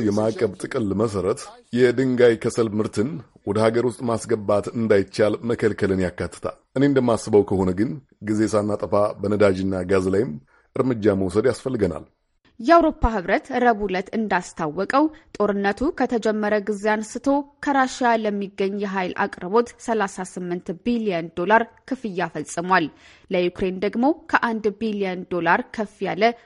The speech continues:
Speaker 2: ወታደራዊ እርዳታ ሰጥቷል። የትንታኔ ባለሙያ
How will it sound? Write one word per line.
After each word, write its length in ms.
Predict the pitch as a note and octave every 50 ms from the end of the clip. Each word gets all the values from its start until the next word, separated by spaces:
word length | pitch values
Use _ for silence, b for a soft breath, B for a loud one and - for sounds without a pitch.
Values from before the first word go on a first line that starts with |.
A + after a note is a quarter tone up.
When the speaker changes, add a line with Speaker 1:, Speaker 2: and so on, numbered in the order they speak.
| B B -
Speaker 2:
ወታደራዊ 680 | C4+ C4 C4+ - B3+ G#3+ G#3 - - F3+ E3+ F3 E3 D#3+
እርዳታ 420 | E3 - - F3 E3+ - - E3+ E3+
ሰጥቷል። 480 | - F#3 F3 _ - G3+ F#3+ F3 D3+ D3+ - B B B B B B B
የትንታኔ 560 | C#4+ D#4+ - E4+ D4 D4 - - B3+ A3 G#3 G#3+ A3
ባለሙያ 520 | G#3+ G#3+ F#3+ F3+ F#3 F#3 F3+ F3+ F3 F3